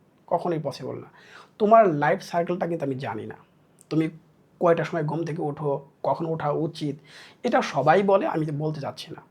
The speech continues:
তুমি কোন সাত ঘন্টা পড়বে, তুমি নিজের মতো করে সেটা সাজিয়ে নাও। এটা হবে সবচেয়ে বেস্ট রুটিন। আমার রুটিন মাফিক তুমি কখনোই চলতে পারবে না, কারণ তোমার স্কুল থাকে, কোচিং থাকে, প্রাইভেট থাকে, সম্ভব না। তোমাকে নিজেকে সাত ঘন্টা সময় দিতে হবে এখন থেকে রেগুলার।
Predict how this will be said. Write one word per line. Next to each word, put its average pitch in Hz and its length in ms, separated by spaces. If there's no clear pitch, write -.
তুমি 220 200
কোন 254 320
সাত 165 260
ঘন্টা 180 380
পড়বে, 190 340
তুমি 220 200
নিজের 190 380
মতো 170 240
করে 180 140
সেটা 156 200
সাজিয়ে 127 360
নাও। 110 160
এটা 185 180
হবে 190 140
সবচেয়ে 175 320
বেস্ট 156 340
রুটিন। 117 300
আমার 190 320
রুটিন 185 220
মাফিক 196 260
তুমি 196 260
কখনোই 185 380
চলতে 139 260
পারবে 117 260
না, 113 100
কারণ 156 160
তোমার 175 220
স্কুল 170 300
থাকে, 160 200
কোচিং 170 320
থাকে, 170 160
প্রাইভেট 156 300
থাকে, 165 240
সম্ভব 226 420
না। 135 200
তোমাকে 175 300
নিজেকে 170 680
সাত 147 380
ঘন্টা 143 320
সময় 131 340
দিতে 127 220
হবে - 180
এখন 143 260
থেকে 196 220
রেগুলার। 131 580